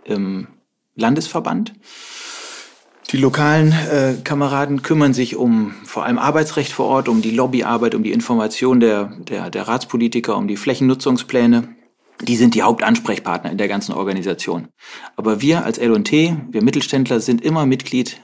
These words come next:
im lokalen Verband. Und dann geht's eben hoch auf die Landesebene. Die kümmern sich natürlich um die Landesregierung, um die Einflussnahme dort, um die Vertretung unserer Interessen und sind auch Tarifträger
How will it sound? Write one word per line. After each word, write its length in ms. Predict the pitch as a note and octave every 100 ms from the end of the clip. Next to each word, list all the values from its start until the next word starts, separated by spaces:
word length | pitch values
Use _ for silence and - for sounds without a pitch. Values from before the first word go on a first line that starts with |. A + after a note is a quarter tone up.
| _
im 160 | A#2 A2
lokalen 340 | G#2 B2 D3
Verband. 440 | D3+ C#3+ D3+ G3+ - _ _ - - - - -
Und 140 | - C3+
dann 120 | C#3+
geht's 160 | C3+
eben 140 | B2+ A#2+
hoch 140 | C#3
auf 80 | A#2+
die 80 | A#2+
Landesebene. 720 | A2+ D#3 D#3+ C#3 E3 E3 G3 -
Die 120 | B2
kümmern 240 | - C3 A#2+
sich 160 | A#2
natürlich 420 | A2+ - C#3 B2+
um 100 | A2
die 280 | G2+ F#2+ F2+ -
Landesregierung, 920 | - A2+ C#3+ C#3 C3+ B2 C#3 C#3 C#3+ C#3+ - -
um 180 | A2+ G#2+
die 260 | A2 G#2 G2 -
Einflussnahme 720 | A2 A#2 G#2 A2+ G2+ F#2+ F2+
dort, 440 | G2+ B2 C#3+ - -
um 80 | -
die 40 | -
Vertretung 480 | A2+ - A#2+ A2+
unserer 240 | A#2 A2+ G#2
Interessen 520 | - - A#2+ C3+ C3 -
und 240 | C#3 D#3
sind 160 | C#3+ A2+
auch 100 | A2
Tarifträger 720 | A2 G#2+ G#2 - F2+ E2+ -